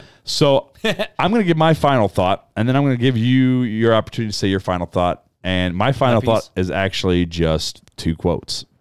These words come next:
Speaker 1: I, I think it's the best way to sum it up. Uh, so quote number one comes from, um, Ashley Montague, and it says, "It is not the most lovable individuals who stand more in need of love, but the most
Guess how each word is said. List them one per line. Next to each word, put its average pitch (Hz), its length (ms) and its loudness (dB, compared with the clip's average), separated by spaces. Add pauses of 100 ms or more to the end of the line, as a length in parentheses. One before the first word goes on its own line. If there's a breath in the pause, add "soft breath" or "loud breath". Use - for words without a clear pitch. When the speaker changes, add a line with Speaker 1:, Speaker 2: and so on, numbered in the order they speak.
(200)
Speaker 1:
I, 82 160 -6
I 92 80 -4
think 90 160 -4
it's 82 120 -8
the - 60 -6
best 85 280 -2
way 85 80 -2
to 80 40 -10
sum 85 200 -6
it 69 80 -6
up. 65 180 -12 (960 soft breath)
Uh, 69 420 -2 (960)
so 104 240 2
quote 139 260 2
number 127 220 2
one 98 200 2
comes 95 280 -2
from, 87 260 -2 (360 soft breath)
um, - 200 -6
Ashley 104 340 0
Montague, 80 500 -2 (480 soft breath)
and 87 120 -4
it 82 40 -4
says, 90 580 2
"It 120 100 0
is 107 160 0
not 143 320 0
the 165 80 0
most 135 500 0
lovable 135 680 2
individuals 101 680 0
who 95 120 -2
stand 101 420 -2
more 92 240 2
in 85 200 -6
need 85 200 -4
of 73 160 -10
love, 76 460 -8
but 80 160 -4
the 78 80 -6
most 82 480 -4